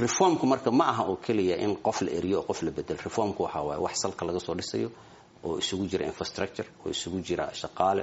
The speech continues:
oo isugu jira miisaaniyad, oo isugu jira capacity building, qofkii aqoontiisa la dhiso, oo isugu jira qawaaniinteena naftirkeena in lagu sameeyo reform, sida hadda xeerka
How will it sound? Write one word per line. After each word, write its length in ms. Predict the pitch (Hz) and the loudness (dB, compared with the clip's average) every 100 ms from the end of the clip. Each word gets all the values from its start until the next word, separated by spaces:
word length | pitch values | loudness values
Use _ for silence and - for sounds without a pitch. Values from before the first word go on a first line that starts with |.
| - | -2
oo 140 | 78 | -6
isugu 300 | - - 90 85 | -6 -6 -6 -4
jira 200 | 80 78 | -6 -4
miisaaniyad, 600 | 85 85 92 92 101 101 92 | -4 -2 0 2 2 0 -4
oo 60 | |
isugu 260 | 92 - 92 | -6 -6 -6
jira 140 | 87 76 | -4 -6
capacity 500 | - 85 92 - 98 | -2 0 0 -4 -6
building, 240 | 101 104 - | -2 -2 -4
qofkii 260 | - - - | -10 -8 -8
aqoontiisa 440 | - 98 - - | -2 -4 -4 -6
la 60 | 95 | -6
dhiso, 220 | 92 - | -6 -6
oo 40 | - | -6
isugu 280 | - 110 113 | -4 -2 0
jira 240 | 107 104 - - - - | 0 0 -2 -12 -20 2
qawaaniinteena 640 | 120 131 135 160 156 107 | 4 6 6 6 6 4
naftirkeena 540 | 104 107 - - 90 82 | 2 0 -4 -2 0 0
in 120 | 90 87 - - - - | 0 -2 -6 -20 -10 -2
lagu 200 | 98 113 | 0 0
sameeyo 360 | 90 90 82 | 2 2 0
reform, 340 | 80 - 92 82 | -2 -2 -2 0
sida 220 | 98 90 | 0 0
hadda 240 | 90 85 | 0 -2
xeerka 480 | - 90 90 - 78 | 0 0 0 -2 -6